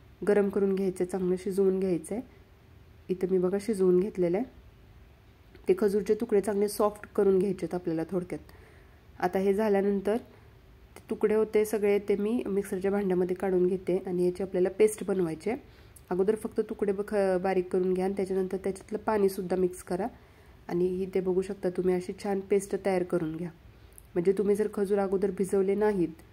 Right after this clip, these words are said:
तरी काही हरकत नाही, instant असे तुम्ही बनवू शकता. आता त्याच्यासाठी बघा मी गॅसवरती कढई ठेवलेली आहे आणि त्याच्यामध्ये एक अर्धा चमचा तूप घालते. सगळ्या recipes ह्या तुम्हाला तुपामध्ये बनवायच्या आहेत.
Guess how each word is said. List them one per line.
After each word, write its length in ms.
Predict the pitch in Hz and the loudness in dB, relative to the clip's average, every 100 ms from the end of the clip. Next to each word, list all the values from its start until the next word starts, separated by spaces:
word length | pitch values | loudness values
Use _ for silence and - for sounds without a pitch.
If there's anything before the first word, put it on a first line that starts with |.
| - - - - | -20 -20 -10 0
तरी 120 | 196 | 0
काही 220 | 202 202 | 2 0
हरकत 360 | 202 202 196 180 | 0 -2 -2 0
नाही, 160 | 190 | 0
instant 380 | 202 196 - 185 | 0 -2 -4 -4
असे 160 | 185 185 | -4 -6
तुम्ही 280 | 185 185 190 - | -2 -2 -2 -2
बनवू 300 | 185 190 170 | 2 4 2
शकता. 360 | 165 170 - 180 - - - - - - - - - - | 0 -8 -10 -20 -20 -20 -20 -20 -20 -20 -20 -20 -20 -12
आता 380 | 175 190 196 427 - | -8 -4 -4 -4 -6
त्याच्यासाठी 400 | 208 202 202 - | -4 -4 -4 -4
बघा 240 | 196 196 202 | -2 -2 0
मी 280 | 208 233 - - - - - 190 | 0 -2 -6 -12 -20 -20 -18 -2
गॅसवरती 440 | 190 185 - 180 202 | 0 0 -4 -6 -2
कढई 280 | 196 185 | 2 4
ठेवलेली 440 | 190 220 196 175 170 | 4 0 2 2 2
आहे 100 | 196 | 0
आणि 140 | 190 180 | 0 0
त्याच्यामध्ये 560 | 185 180 185 180 214 - - - - | -2 -4 -4 -2 -2 -4 -14 -20 -6
एक 160 | 185 180 | -4 -2
अर्धा 280 | 190 185 185 | -2 0 0
चमचा 300 | 196 190 185 - | 0 -4 -4 -4
तूप 140 | 175 | -2
घालते. 480 | 190 190 180 185 - - - - | -2 -2 0 -2 -2 -16 -20 -8
सगळ्या 280 | 214 190 208 | -4 2 2
recipes 480 | 233 233 - 214 202 | 2 0 -4 -2 0
ह्या 80 | 214 | 0
तुम्हाला 280 | 208 202 208 | 2 2 2
तुपामध्ये 460 | 208 202 202 196 | 0 0 0 2
बनवायच्या 500 | 190 196 175 165 202 | 2 2 0 -2 -6
आहेत. 200 | 233 - | -8 -12